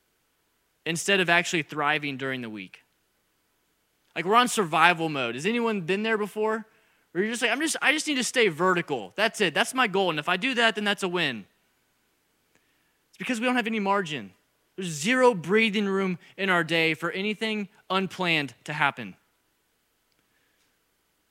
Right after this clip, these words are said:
We need to create margin. It's this magical word. It's called no. You can say no to things. We keep saying yes, yes,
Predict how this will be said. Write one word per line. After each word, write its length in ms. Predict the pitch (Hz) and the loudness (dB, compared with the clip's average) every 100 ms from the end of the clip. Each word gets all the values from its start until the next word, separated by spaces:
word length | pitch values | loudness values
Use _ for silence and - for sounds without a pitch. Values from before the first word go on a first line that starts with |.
| _ _ _ _ _ _ _ _ _ _ _ _ _ _ _ _ _ _ _ _ - | _ _ _ _ _ _ _ _ _ _ _ _ _ _ _ _ _ _ _ _ -6
We 80 | 160 | -2
need 80 | 185 | -2
to 160 | 180 | -2
create 240 | 175 165 139 | -4 -6 -4
margin. 480 | 135 131 120 98 95 _ _ _ _ | -6 -6 -10 -16 -20 _ _ _ _
It's 100 | 147 | -14
this 140 | 175 156 | -10 -2
magical 460 | 156 180 175 175 | 0 0 0 -4
word. 320 | 135 131 110 - _ _ _ _ _ _ | -2 -2 -2 -8 _ _ _ _ _ _
It's 100 | - | -18
called 340 | - 151 123 123 | -8 -8 -8 -10
no. 440 | 127 123 107 92 _ _ _ _ _ _ _ _ _ _ _ _ _ | -4 -2 -2 -6 _ _ _ _ _ _ _ _ _ _ _ _ _
You 80 | - | -12
can 60 | 156 | -6
say 160 | 170 | -4
no 280 | 139 131 131 | -4 -4 -4
to 80 | 120 | -6
things. 520 | - 95 90 87 - - _ _ _ _ _ _ _ _ _ - | -10 -14 -14 -18 -20 -20 _ _ _ _ _ _ _ _ _ -12
We 80 | 156 | -6
keep 220 | 226 220 | -4 -2
saying 440 | 226 202 165 131 - _ _ | 0 0 0 -4 -12 _ _
yes, 720 | - 151 160 127 - - - _ _ _ - | -4 2 2 0 -6 -12 -16 _ _ _ -8
yes, 680 | 143 160 131 - - - | -2 0 -2 -6 -12 -14